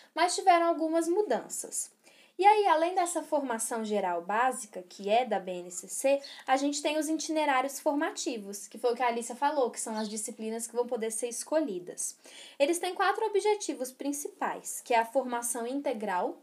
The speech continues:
do estudante, da estudante, né, que são os projetos de vida. Também é pra aprofundar e ampliar aprendizagens, pra além daquilo que o currículo tá colocando,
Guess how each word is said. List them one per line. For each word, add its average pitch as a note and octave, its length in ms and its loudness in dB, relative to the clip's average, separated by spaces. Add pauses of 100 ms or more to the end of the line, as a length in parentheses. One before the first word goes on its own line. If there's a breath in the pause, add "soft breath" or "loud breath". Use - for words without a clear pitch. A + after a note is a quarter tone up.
do G#3+ 140 -6
estudante, G3+ 680 -8
da F#3+ 140 -4
estudante, G3 720 -8 (360 loud breath)
né, G3 180 -4
que A3+ 140 -6
são A3 160 -2
os G#3+ 100 -4
projetos G#3+ 640 -2
de G3 120 -8
vida. F#3 440 -6 (520 loud breath)
Também C4+ 360 2
é C#4 60 4
pra C#4 160 4
aprofundar C#4 760 2
e F#4+ 100 2
ampliar C#4+ 420 2
aprendizagens, G#3+ 1040 -2
pra A#3 240 2
além A#3+ 300 0
daquilo B3+ 400 -4
que A#3 100 -8
o A3 40 -4
currículo G#3 460 -8
tá G3+ 120 -12
colocando, F#3 760 -12